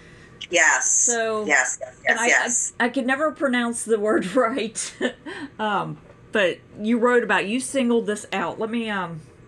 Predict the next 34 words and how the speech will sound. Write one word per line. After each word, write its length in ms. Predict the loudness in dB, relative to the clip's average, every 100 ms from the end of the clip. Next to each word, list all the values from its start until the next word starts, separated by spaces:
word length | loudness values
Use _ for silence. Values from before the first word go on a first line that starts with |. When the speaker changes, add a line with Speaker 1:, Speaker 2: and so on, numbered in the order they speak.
| -20 -10
Speaker 1:
Milieu 680 | 2 4 4 4 4 2 2
control. 880 | 0 0 2 4 6 6 4 4 4
Speaker 2:
That, 400 | 4 4 2 0
that 240 | 0 2
word, 320 | 4 4 2
Speaker 1:
Yeah. 240 | 2 2 0
Speaker 2:
yes. 220 | -8 -16 -14
You 160 | -4 -2
singled 380 | -2 -2 0 0
that 40 | 4 4
Speaker 1:
Milieu 160 | 6 6
is 320 | 6 4 2
Speaker 2:
concept. 220 | 2 2 4
Speaker 1:
environmental 1000 | 4 2 4 2 2 -6 -8 -6 -2 2 2 2 0
or, 340 | 0 2 4
like, 280 | 4 2 -2 -14 -16 -16 -20 -18
petri 540 | -10 -8 -4 -2 -2 -2
dish 420 | 0 2 2 -4
control. 800 | -6 -6 -2 2 4 4 2 2
Speaker 2:
Right. 300 | 0 -2 -6 -10
Speaker 1:
You 260 | -10 -4 2
know, 300 | 4 6 4 0
we 60 | 2
were 220 | 4 4
put 260 | 4 4 4
in, 280 | 4 4 4
like, 260 | 2 2
this 220 | 0 0 0
petri 440 | 0 2 4 2
dish 300 | 4 4 4 2
of 80 |
a 100 | 2
warehouse. 1040 | 4 6 6 4 4 4 2 0 0 0 -4
Speaker 2:
Mm-hmm. 320 | -8 -6 -6